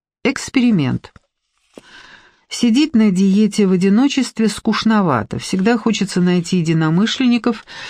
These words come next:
и приобщить их к своему занятию. Да ещё и с личной жизнью не клеится.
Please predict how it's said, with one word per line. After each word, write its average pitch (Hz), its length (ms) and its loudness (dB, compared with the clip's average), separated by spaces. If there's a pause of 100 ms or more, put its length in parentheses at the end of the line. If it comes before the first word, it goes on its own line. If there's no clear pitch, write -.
(180)
и 190 120 -2
приобщить 196 600 0
их 226 140 -2
к - 40 -18
своему 185 380 0
занятию. 131 840 -2 (420)
Да 196 80 0
ещё 208 220 0
и 233 100 2
с - 120 -4
личной 170 360 0
жизнью 208 440 0
не 190 120 2
клеится. 175 800 0